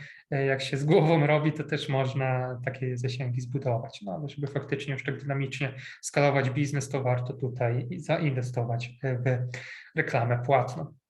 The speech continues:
I to są te trzy kroki. Odpowiednia postawa, odpowiedni bi-, biznes, odpowiednia strategia zdobywania klientów.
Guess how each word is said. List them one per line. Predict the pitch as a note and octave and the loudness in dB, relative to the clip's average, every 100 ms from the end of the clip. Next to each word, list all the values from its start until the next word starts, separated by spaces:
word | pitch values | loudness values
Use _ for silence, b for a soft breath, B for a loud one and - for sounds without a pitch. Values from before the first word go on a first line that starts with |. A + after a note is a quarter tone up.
| _ _ _ _ | _ _ _ _
I | - | -8
to | G#3 | -6
są | G#3 F3+ | -6 -6
te | G3+ | -8
trzy | - D#3 | -8 -6
kroki. | - A#2+ A#2+ - - - | -2 -2 -2 -10 -16 -4
Odpowiednia | D3 D#3+ G3 | 2 4 4
postawa, | - G#3 D#3 D3 B2+ | 0 4 6 6 4
odpowiedni | - C#3 C#3 C3+ | 2 0 0 -2
bi-, | C3+ D3 C#3 | -2 -2 0
biznes, | C#3+ C#3+ - | 0 0 -4
odpowiednia | - C#3 C#3+ D3 D3 C#3+ C#3+ - - | 0 2 4 2 4 4 2 -8 -8
strategia | - A#2+ B2+ C3 | -4 0 0 0
zdobywania | A#2 C3+ C3 B2 B2 | 0 -2 0 0 0
klientów. | A#2+ B2+ A#2 - - | 0 0 0 -2 -10